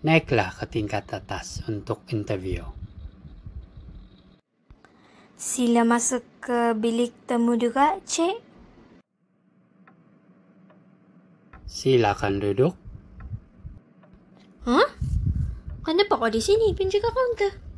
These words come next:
Speaker 2: Mana penemu juga?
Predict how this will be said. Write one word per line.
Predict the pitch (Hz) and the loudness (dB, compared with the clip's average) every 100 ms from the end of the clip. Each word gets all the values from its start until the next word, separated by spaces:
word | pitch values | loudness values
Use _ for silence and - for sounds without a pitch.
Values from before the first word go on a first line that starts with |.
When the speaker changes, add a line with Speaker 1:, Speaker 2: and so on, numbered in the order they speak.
| - - - - - - - - - - - - - - - - - - - - - - - - - - - - - - - | -12 -10 -8 -10 -12 -14 -18 -20 -20 -20 -20 -16 -16 -18 -20 -20 -20 -20 -20 -20 -20 -20 -20 -20 -18 -18 -20 -20 -16 -16 -4
Speaker 2:
Mana | 320 392 320 | 4 6 6
penemu | - 233 214 214 220 | 4 4 6 6 4
juga? | 220 381 - - | 6 8 8 8